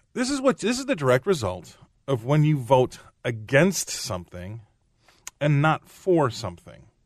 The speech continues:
And what I mean by that is, you know, I'm also in the business world. That's why I'm on those <laughs> television shows. I comment a lot of the, how public policy affects business. But when you're against something all the time, that's a lot different. And when you vote against something, that's a lot different than voting for something.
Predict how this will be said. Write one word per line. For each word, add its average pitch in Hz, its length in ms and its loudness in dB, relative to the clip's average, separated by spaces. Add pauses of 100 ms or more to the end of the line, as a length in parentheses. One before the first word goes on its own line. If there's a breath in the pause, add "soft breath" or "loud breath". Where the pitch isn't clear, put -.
(680 soft breath)
And 156 120 0
what 180 80 6
I 196 40 2
mean 214 140 -2
by 185 80 6
that 165 140 6
is, 143 160 2
you 147 60 -2
know, 139 120 0
I'm 147 160 2
also 143 240 2
in 139 80 0
the 135 60 2
business 110 400 0
world. 107 340 -8 (100)
That's 117 280 -4
why 107 300 -2 (100)
I'm 104 100 -6
on 107 140 -4
those 101 140 -6
<laughs> - 20 -20
television 113 460 -6
shows. 110 340 -6
I 98 80 -8
comment 107 360 -4
a 104 80 -6
lot 101 120 -4
of 95 80 -8
the, 92 80 -14
how 101 160 -10
public 98 320 -8
policy 98 320 -4
affects 107 320 -4
business. 92 340 -16
But 143 220 0 (960 soft breath)
when 220 200 0
you're 277 300 2
against 165 540 0
something 127 360 0
all 101 140 0
the 98 80 -10
time, 110 400 -6
that's 226 180 0
a 311 60 4
lot 254 280 0
different. 127 360 0
And 127 100 0
when 190 100 4
you 214 100 0
vote 156 280 4
against 113 300 0
something, 107 220 -8
that's 107 300 -8
a 220 40 -6
lot 208 260 -4
different 220 260 -2
than 147 140 -2
voting 131 380 4
for 165 480 4
something. 87 540 -10